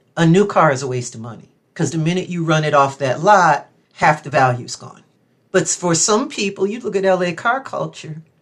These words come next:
fronting in a car is very important to your self-worth. So we need to figure out ways to help people across race. It's not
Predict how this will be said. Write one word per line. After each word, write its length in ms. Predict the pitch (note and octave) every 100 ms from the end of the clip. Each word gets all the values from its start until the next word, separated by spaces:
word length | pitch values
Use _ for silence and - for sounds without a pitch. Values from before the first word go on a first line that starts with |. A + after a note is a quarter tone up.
| _ _
fronting 580 | _ - G#3+ G#3 G#3 G3+
in 100 | F#3
a 40 | E3+
car 640 | - A3+ A3 F3 E3 D#3+ _ _
is 160 | F#3 D#3
very 220 | E3 D#3+
important 460 | F3 E3+ F#3 - E3
to 80 | F#3
your 100 | F3+
self-worth. 840 | - F3 D#3+ G3 G3 D#3+ _ _ _ _ _ _ _ _
So 260 | - B3
we 180 | A#3 B3+
need 380 | C4+ C4+ C#4 -
to 100 | -
figure 560 | A#3+ - D4 C#4+ D#4 D4+
out 300 | B3+ A3+ G#3+
ways 840 | F#3 F3+ E3+ E3 E3 D#3+ - - _ _
to 160 | - G3+
help 600 | E3 A3 B3 C4+ - - - _ _
people 560 | - C4 C4 A#3 G#3+ F#3+
across 1000 | D#3+ - - A3 B3+ C4+ B3+ - - -
race. 720 | - G3 G#3 E3+ E3 - - -
It's 160 | E3 G3+
not 320 | G#3 B3+